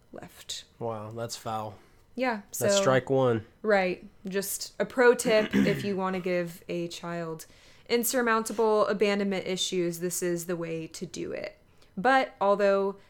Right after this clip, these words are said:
Speaker 1: this was devastating for the teen, it ended up saving her from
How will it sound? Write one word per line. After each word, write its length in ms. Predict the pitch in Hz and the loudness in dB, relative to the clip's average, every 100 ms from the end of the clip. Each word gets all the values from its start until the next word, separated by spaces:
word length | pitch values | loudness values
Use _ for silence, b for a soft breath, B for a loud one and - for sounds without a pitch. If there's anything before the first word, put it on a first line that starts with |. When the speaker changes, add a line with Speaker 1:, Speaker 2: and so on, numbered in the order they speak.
| B | B
Speaker 1:
this 200 | 214 208 | 2 2
was 180 | 214 | 0
devastating 520 | 185 196 185 202 190 185 | 2 0 0 -2 -2 -2
for 120 | 196 | -2
the 100 | 190 | -4
teen, 580 | - 180 180 175 170 170 b b b b | -4 -6 -4 -4 -6 -8 b b b b
it 300 | 180 175 170 - | -2 -2 -4 -8
ended 280 | 180 170 170 | -8 -6 -8
up 100 | 170 | -10
saving 380 | - 175 170 170 | -8 -8 -8 -10
her 260 | 175 175 | -8 -8
from 560 | 175 - 180 170 175 175 | -8 -8 -8 -6 -6 -8